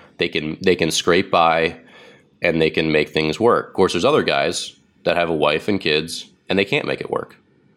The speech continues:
And it's tough.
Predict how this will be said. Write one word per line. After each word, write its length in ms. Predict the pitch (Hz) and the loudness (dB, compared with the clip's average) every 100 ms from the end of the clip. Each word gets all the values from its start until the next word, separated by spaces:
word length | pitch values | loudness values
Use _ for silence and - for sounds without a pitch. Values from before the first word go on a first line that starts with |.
| _ _ | _ _
And 500 | 95 85 82 87 95 - _ _ _ _ _ _ _ _ _ | -2 0 0 -2 -4 -12 _ _ _ _ _ _ _ _ _
it's 240 | 92 - - | -4 -4 -2
tough. 440 | 135 - - - | 0 0 -2 -14